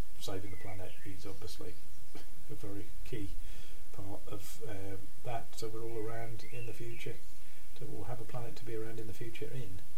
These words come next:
Um, I hope you enjoyed listening. Uh, if you'd like to work with a, an eco-friendly, uh, social conscience orientated company for your recruitment,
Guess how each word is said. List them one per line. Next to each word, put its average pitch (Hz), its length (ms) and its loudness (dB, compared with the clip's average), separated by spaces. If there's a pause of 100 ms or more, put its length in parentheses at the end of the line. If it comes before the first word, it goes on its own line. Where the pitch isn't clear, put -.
(440)
Um, 110 440 0 (200)
I 120 60 0
hope 143 160 0
you 107 80 0
enjoyed 104 240 0
listening. 208 420 0 (180)
Uh, 113 260 0 (100)
if - 160 0
you'd 123 120 0
like 127 240 0
to 131 100 0
work 123 280 0
with 117 180 0
a, 113 280 0 (200)
an 113 120 0
eco-friendly, 110 960 0 (380)
uh, 147 40 0 (320)
social - 460 0 (360)
conscience - 640 0
orientated 110 760 0
company 135 420 0 (1000)
for 113 80 0
your 110 140 0
recruitment, 117 560 0